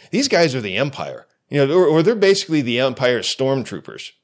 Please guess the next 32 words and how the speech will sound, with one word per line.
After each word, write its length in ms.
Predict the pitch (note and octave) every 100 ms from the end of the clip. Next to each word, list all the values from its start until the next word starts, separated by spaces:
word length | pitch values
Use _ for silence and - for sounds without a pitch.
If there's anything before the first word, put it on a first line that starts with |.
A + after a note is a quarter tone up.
| _
There's 200 | E3 G3+
nothing 320 | F#3+ A3 F#3
plucky 420 | C3+ - E3+ E3+ C3
or 100 | A2
rebellious 600 | G2+ F#2 B2 C3+ A#2 G#2
about 220 | G#2 G#2
anything 400 | B2 A#2+ B2 A#2
that 140 | G2+
they're 120 | F#2
doing. 400 | E2+ A#2+ A#2+ E2 - -
They 220 | - C#3+ D#3+
are 240 | C#3+ D3
the 100 | C3+
man, 460 | C#3+ D3 C3 F#2 - _ _ _ _ _ _ _ _ _ _ -
and 140 | B2
they 80 | C#3
serve 340 | C#3 F#3 F#3
the 80 | A#2+
man. 380 | F#2+ E2+ C#2+ - _ _ _ _
And 100 | F3
it's 140 | F#3
really 180 | F#3+ C#4
pretty 240 | G#3+ F3+ D3+
pathetic. 520 | G2+ - A#2+ E2 -
I 60 |
mean, 200 | B2 C#3
it'd 80 | C#3
be 100 | C#3+
one 220 | D3 G#3
thing 380 | A#3+ C#3 B2 A#2+
if 340 | A2 A#2 A2 A2
you 420 | A2+ A2 G2+